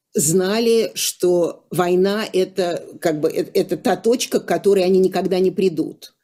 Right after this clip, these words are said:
Я не уверена, что сейчас и та, и другая сторона знает, что это та точка, к которой они никогда не придут. Причём я почти даже уверена, что они думают, что другая сторона до этого не придёт, не дойдёт, и поэтому они могут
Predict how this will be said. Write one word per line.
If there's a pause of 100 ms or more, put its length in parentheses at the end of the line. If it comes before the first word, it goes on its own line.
(160)
Я
не
уверена,
что
сейчас
и
та,
и
другая
сторона
знает,
что
это
та
точка,
к
которой
они
никогда
не
придут.
Причём
я (560)
почти
даже
уверена,
что
они (160)
думают,
что
другая
сторона
до
этого
не
придёт, (140)
не
дойдёт,
и
поэтому (1200)
они
могут